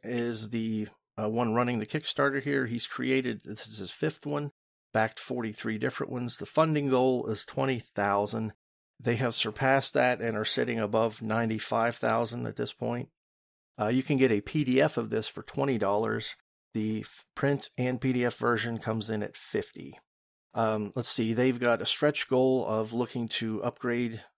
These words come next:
the paper to an eighty pound sheet, which, I mean, um, that sounds great, but I don't know what standard paper is, but that's a little <laughs> heavier.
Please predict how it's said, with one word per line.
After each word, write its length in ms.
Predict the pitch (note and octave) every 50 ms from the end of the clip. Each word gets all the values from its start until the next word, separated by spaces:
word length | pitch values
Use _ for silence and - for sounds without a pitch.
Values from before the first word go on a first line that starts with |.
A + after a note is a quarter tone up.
| _ _ _ _ _ _ _
the 180 | - G#2+ G#2+ G#2+
paper 440 | - - B2+ C3+ B2+ - B2 A#2 -
to 240 | - - A2+ G#2+ G#2
an 80 | G2 F2+
eighty 260 | F#2+ B2+ C3 C#3 C#3
pound 360 | - - C#3 C3 C3 C3 B2
sheet, 400 | - - - C3 C3 B2+ B2 -
which, 360 | A#2+ A2+ G#2+ - - - - - _ _ _ _ _ _ _ _ _ _ _ _ _ _ _ -
I 120 | - A#2+ A#2+
mean, 240 | A2+ A2 G#2+ G2+
um, 320 | G2 G2 G2 F#2 F#2 F#2+ - _ _ _ _ _ _ _ _ _ _ _ _ _ _ _ -
that 140 | C3 A#2+ -
sounds 400 | - - C3 C3 C#3+ D3+ C#3+ -
great, 380 | - D3+ D#3 D#3+ D3+ D#3 - -
but 160 | - A2+ G#2+ G#2
I 120 | A2 A#2
don't 220 | A2+ C3 B2+ A2
know 100 | A#2 A#2+
what 220 | A#2 A2+ A2+ - -
standard 400 | - - A2 A2+ A#2+ A#2+ A#2+ -
paper 360 | - C3 B2+ B2 - A#2 A#2+
is, 280 | B2 B2 A#2+ - - - _ _
but 160 | - G#2+ G#2+ - _ _
that's 300 | - G#2 G#2 - - -
a 60 | - -
little 240 | G#2 A2 G#2+ G#2+
<laughs> 20 | G#2
heavier. 460 | A#2+ A#2 A#2+ D3 - C#3+ C#3 C#3+ -